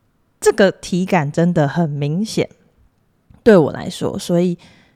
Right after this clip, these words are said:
我觉得它也很适合让我这个人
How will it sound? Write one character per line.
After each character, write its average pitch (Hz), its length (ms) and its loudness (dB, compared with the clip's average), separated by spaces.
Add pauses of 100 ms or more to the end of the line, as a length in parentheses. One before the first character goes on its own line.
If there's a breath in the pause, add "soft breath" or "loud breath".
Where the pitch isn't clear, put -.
(280 soft breath)
我 - 100 -2
觉 170 200 0
得 175 100 0
它 208 240 -4
也 190 100 2
很 175 220 -4
适 190 320 -4
合 147 240 -2
让 175 240 0
我 123 180 -4
这 - 180 -2
个 147 180 -4
人 - 340 -8